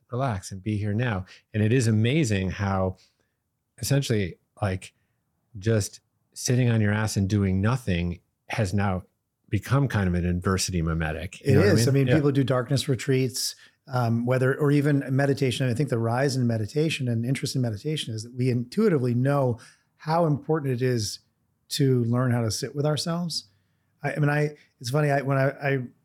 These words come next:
Speaker 2: a couple of years ago when it came out, I read, um, Anna Lemke's book, Dopamine Nation.
Speaker 1: Mm, yeah.
Speaker 2: And she talks a lot about, there's so much in that book that resonated with me
Speaker 1: <clears throat>
Speaker 2: and is,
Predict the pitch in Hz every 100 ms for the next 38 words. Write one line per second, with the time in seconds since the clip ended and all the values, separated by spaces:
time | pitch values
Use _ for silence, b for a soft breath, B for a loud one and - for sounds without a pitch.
0 | _ - 143 156 147 139 131 120 117 120
1 | 135 123 123 120 113 113 113 - 139 120
2 | 110 110 127 120 113 110 120 107 120 110
3 | 123 110 117 110 107 110 120 147 139 127
4 | 113 101 101 - 151 143 165 139 156 135
5 | 127 123 127 131 117 156 151 135 113 123
6 | 107 110 101 113 117 120 110 110 113 110
7 | 113 107 107 104 -